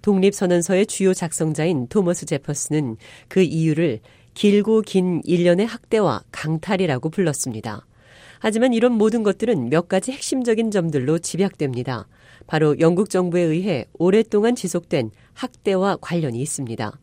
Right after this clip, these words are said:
예를 들어 식민지 주민들은 서부 엘러게니 산맥 주변으로의 이동이나 정착을 금지하는 영국의 법률과 수년간 지속된 전쟁으로 고갈된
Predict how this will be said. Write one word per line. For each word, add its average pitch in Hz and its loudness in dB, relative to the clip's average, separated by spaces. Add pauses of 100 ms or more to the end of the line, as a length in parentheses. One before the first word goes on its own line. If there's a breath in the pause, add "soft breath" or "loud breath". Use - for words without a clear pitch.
(640 soft breath)
예를 185 4
들어 170 0
식민지 202 0
주민들은 139 -2
서부 190 -2
엘러게니 175 2
산맥 190 -4
주변으로의 180 0
이동이나 165 0 (240 soft breath)
정착을 202 -2
금지하는 147 -2 (260 soft breath)
영국의 135 -4
법률과 160 -2 (380 soft breath)
수년간 190 2
지속된 196 0
전쟁으로 170 0
고갈된 135 -4